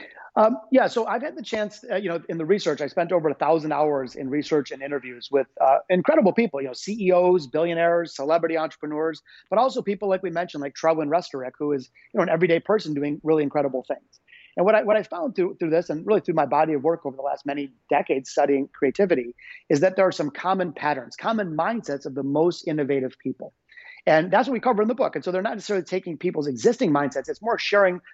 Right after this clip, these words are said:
the commonalities among everyday innovators. And, and some of these, you know, w-, which you covered. Another one real quickly is called "Fall seven times, stand eight," which is, you know, the phrase itself is part of a Zen proverb. But the notion is basically,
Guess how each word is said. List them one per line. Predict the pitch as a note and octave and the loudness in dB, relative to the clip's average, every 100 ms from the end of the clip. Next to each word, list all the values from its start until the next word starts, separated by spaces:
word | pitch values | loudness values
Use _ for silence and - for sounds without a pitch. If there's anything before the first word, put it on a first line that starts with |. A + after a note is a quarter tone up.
| - | -20
the | - | -8
commonalities | - F#3+ E3 E3 F#3 D#3 D3 - | -2 0 2 2 2 -2 -6 -8
among | C#3+ C#3 C#3+ D#3 | -8 -8 -8 -6
everyday | D3+ C#3+ C#3+ | -6 -6 -4
innovators. | G3 F#3 C3+ - - - - - - | 0 0 0 -12 -20 -20 -20 -18 -2
And, | D3 D#3 | 0 0
and | D3+ | 0
some | D3 G#3 | 2 4
of | |
these, | F3+ E3 | 4 2
you | F3 | -2
know, | |
w-, | D3+ F#3 E3+ | -4 -2 -2
which | F3 D3 | -2 -6
you | D3 | -2
covered. | D#3 D#3 | 0 2
Another | F3 G3+ | 2 2
one | F3+ E3+ | 2 0
real | D#3+ | -4
quickly | F#3 F3 D#3+ | -6 -6 -8
is | - | -8
called | D3 C3 | -10 -8
"Fall | - D#3+ D#3+ | -4 -2 -2
seven | D#3 D#3+ | -6 -6
times, | D3 D3+ D3+ - | -4 -4 -4 -6
stand | D#3 C#3+ D3 | -6 -4 -4
eight," | F3 - - _ - - - - | -4 -6 -14 _ -20 -20 -18 0
which | E3+ E3 | 2 4
is, | D#3 G3 | 4 4
you | |
know, | D#3+ | 0
the | C#3+ | 2
phrase | G3 E3 | 2 2
itself | E3+ E3 E3 | 2 0 0
is | C#3+ | -4
part | - D#3 | -4 -4
of | D3 | -4
a | C3 | -6
Zen | C#3+ C#3+ | -6 -6
proverb. | - D3+ D#3+ B2+ A#2+ | -2 0 0 -2 -8
But | C3+ | -8
the | D3 | 0
notion | E3+ G3+ F#3 | 2 2 0
is | D3+ C3+ | -4 -6
basically, | C#3 F3+ F3+ F#3+ F3 D#3+ | -6 -4 -2 -2 0 0